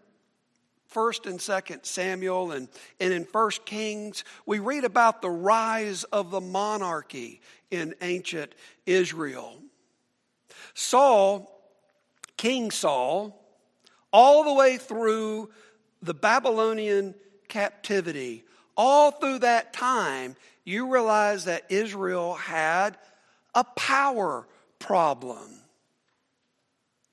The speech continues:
They pleaded with God to give them a king. And, and you, do you remember what it says? He pleaded to give them a king who was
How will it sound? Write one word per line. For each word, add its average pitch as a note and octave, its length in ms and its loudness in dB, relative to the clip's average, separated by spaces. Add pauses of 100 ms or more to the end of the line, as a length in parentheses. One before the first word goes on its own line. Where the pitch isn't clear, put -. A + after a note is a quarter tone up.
(1500)
They C4+ 180 4
pleaded D4 560 -2
with A3 240 -2
God A#3+ 400 4
to F#3+ 80 -2
give B3 320 -4
them G#3+ 240 0
a F3+ 80 -2
king. A3 480 -6 (320)
And, G#3 160 0 (180)
and G3+ 120 -4
you, G3+ 100 -2
do G3 180 -10
you G3+ 80 -2
remember A3+ 220 -2
what A3+ 140 2
it G#3 80 -4
says? A#3 320 -2 (200)
He G#3+ 140 -4
pleaded D4 480 0
to - 60 -6
give B3 200 2
them A#3+ 140 -2
a A3 60 -4
king B3 340 -6
who A3 140 -4
was G3 260 -2